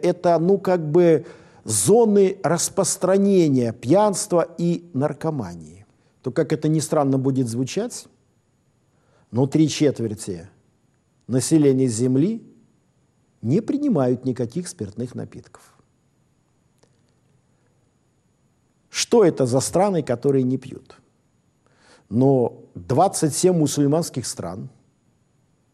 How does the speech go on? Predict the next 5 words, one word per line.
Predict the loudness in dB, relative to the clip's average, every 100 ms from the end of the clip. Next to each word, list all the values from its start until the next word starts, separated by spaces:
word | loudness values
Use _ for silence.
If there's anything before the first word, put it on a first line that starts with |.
| _ _ _ _ -4
где | 0 2
принят | 2 2 4 2 -2 -18 _ _ -6
жесткий | 2 2 2 -2 -2
сухой | -2 0 0
закон, | 2 0 -2 -2 -2 -4